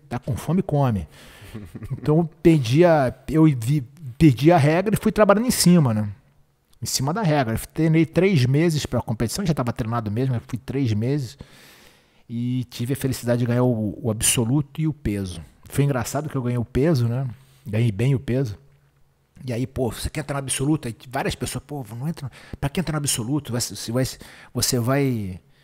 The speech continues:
você vai se expor." Eu falei, "Pô, não vou me expor, meu." Eu garotão, né? Cento e três quilos, gigante. Falei, "Pô, meu irmão, mas é o que,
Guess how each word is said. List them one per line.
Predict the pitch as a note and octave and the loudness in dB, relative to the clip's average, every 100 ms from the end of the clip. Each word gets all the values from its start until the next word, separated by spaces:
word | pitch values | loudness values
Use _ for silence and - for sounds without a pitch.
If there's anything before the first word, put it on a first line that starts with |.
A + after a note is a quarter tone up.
| _ _ _ _ _ _ B2+ | _ _ _ _ _ _ -10
você | - B2 | -8 -4
vai | C#3 | -4
se | - D3 | -2 -2
expor." | - - - C#3+ F3 - - - - | -2 -2 -2 4 6 4 -4 -12 -18
Eu | F#2+ G#3+ - | -18 -16 -16
falei, | - B2+ C3 _ _ _ - | -12 -10 -12 _ _ _ -20
"Pô, | F#2 G#2+ | -20 -18
não | E2+ | -18
vou | A2+ | -16
me | A2 A2 | -12 -10
expor, | D3+ - - - - B2 G#2 | -10 -12 -12 -12 -8 -6 -4
meu." | F2+ | -4
Eu | G2 | -4
garotão, | F#2+ G#2 C#3+ - - - A#2+ C3+ | -6 -4 -4 -6 -8 -6 -4 -4
né? | A#2+ B2+ G#2+ - - - | -6 -10 -12 -16 -18 -10
Cento | - - A#2 - | -8 -6 -8 -8
e | G2 | -12
três | - A#2+ G#2+ - | -8 -8 -8 -10
quilos, | - A2+ | -8 -6
gigante. | G2+ B2+ F#2+ A#2 C3+ - | -4 -6 -6 -6 -6 -6
Falei, | F3 - - | -14 -18 -12
"Pô, | F#3 | -8
meu | C3 | -6
irmão, | D3 D3+ F2+ - _ - _ _ - | -6 -8 -10 -14 _ -20 _ _ -14
mas | G3 C#4+ | -10 -6
é | F#4+ | -6
o | |
que, | G4+ | -6